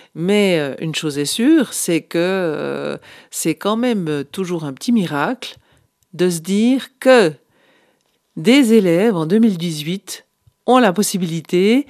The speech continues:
de toucher à cette langue, de l'entendre, de la parler, de participer avec, euh, d'autres personnes qui sont de plusieurs générations en dessus d'eux. Euh,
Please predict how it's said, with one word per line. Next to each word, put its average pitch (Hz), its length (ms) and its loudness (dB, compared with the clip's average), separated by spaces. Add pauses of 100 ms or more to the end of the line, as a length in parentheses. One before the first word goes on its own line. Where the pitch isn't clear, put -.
(200)
de 147 120 -2
toucher 214 360 -2
à 175 80 0
cette 156 260 -6
langue, 160 380 -2
de 170 120 4
l'entendre, 185 500 2
de 175 100 -2
la 143 120 0
parler, 151 560 -4 (420)
de 156 100 -2
participer 208 920 -2 (120)
avec, 220 720 -2 (160)
euh, 143 460 0
d'autres 196 560 -2
personnes 175 580 -2
qui - 160 -10
sont 160 260 -4
de 135 680 -4
plusieurs 185 340 0
générations 170 840 -2 (320)
en 202 120 2
dessus 196 320 0
d'eux. 214 380 4 (480)
Euh, 151 420 4